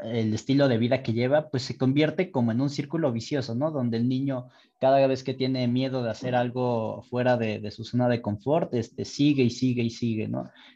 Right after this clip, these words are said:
Y como tú dices, sí, este, los papás también tienen que, que entender esto, ¿no? Por eso queríamos hacer este podcast como de la forma más,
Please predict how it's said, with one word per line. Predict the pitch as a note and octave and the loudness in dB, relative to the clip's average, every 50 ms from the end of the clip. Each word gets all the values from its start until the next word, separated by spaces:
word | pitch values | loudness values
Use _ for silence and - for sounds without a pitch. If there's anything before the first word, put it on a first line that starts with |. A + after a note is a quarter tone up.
| _ | _
Y | - C#3+ C#3+ | -2 0 2
como | C#3+ D3+ D#3 D#3 D#3 | 2 4 4 4 4
tú | E3+ F#3 | 4 4
dices, | F#3+ F#3 F#3+ - G3 - | 4 4 2 2 0 0
sí, | - - F#3+ G#3+ G#3+ - - - | 0 0 0 0 -2 -4 -4 -4
este, | C#3+ C#3+ C3+ C#3 - _ _ - C#3 C3+ C3 C3 C3 C3 | -2 -2 -2 -4 -10 _ _ 0 2 4 4 4 4 4
los | C3 C3 B2+ | 2 2 0
papás | - - - - D3+ D3 | 0 -2 0 0 0 0
también | - F3 E3+ E3 D#3 D#3 | 2 2 2 2 2 2
tienen | D#3 D3+ D#3+ E3 E3+ | 0 0 0 0 -2
que, | - - B2+ A2+ A2 G#2 G2 - - | -2 0 -2 0 0 -2 -6 -8 -8
que | - | -8
entender | G#2+ G2+ - A2+ A#2 A#2+ C3+ C3+ | -8 -6 -4 -2 0 0 2 2
esto, | D3 C3 - - A2 G#2+ | 0 0 -2 -6 -6 -4
¿no? | B2 D3+ D3+ - | -4 -4 -2 0
Por | C3+ C3+ | 0 0
eso | C#3 C3+ - F3 D#3+ - | 0 0 0 -4 -4 -4
queríamos | C#3 B2 B2+ B2+ C#3 B2+ | -2 -2 0 0 0 -2
hacer | A#2 - - A#2 | -4 -4 -4 -6
este | B2 B2 - A#2+ | -6 -4 -6 -8
podcast | - - A#2 A#2 A2+ - B2+ B2 A#2+ - | -6 -4 -4 -4 -2 0 0 0 0 -2
como | - A#2 A2 G#2+ | -4 -4 -2 -2
de | G#2+ G2+ | 0 -2
la | G2+ G2 | -2 -2
forma | - - A#2+ B2 B2+ B2 | -2 0 2 4 4 4
más, | A#2+ A#2 A2+ G#2+ G#2 - - _ | 4 4 4 2 -2 -6 -12 _